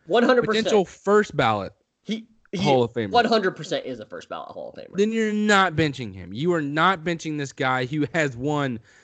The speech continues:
Speaker 2: some of the most consecutive winning games to, without a championship
Speaker 1: Yep.
Speaker 2: behind Dan Marino and Test, or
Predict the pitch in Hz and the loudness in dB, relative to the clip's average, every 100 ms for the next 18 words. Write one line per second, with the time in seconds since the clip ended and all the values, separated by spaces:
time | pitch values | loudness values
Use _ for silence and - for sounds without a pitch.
0 | _ - 175 170 156 147 143 165 170 151 | _ -2 0 2 0 -2 0 0 0 -4
1 | 131 - 202 202 202 175 180 170 135 139 | -8 -2 -2 0 -2 0 -2 -2 -2 -2
2 | 139 127 113 120 117 113 131 160 147 143 | 0 -2 -4 -2 0 2 4 4 2 -2
3 | 135 120 104 95 92 95 107 _ _ _ | -2 -4 -10 -8 -8 -8 -10 _ _ _
4 | _ - 127 143 139 131 117 101 92 127 | _ 0 2 2 0 0 -4 -8 -6 -2
5 | 156 147 139 135 120 110 110 113 107 107 | 0 0 0 0 0 0 -2 -4 -6 -4
6 | 104 92 135 135 127 98 _ 104 101 95 | -6 -6 -2 -2 -4 -12 _ -2 -2 -2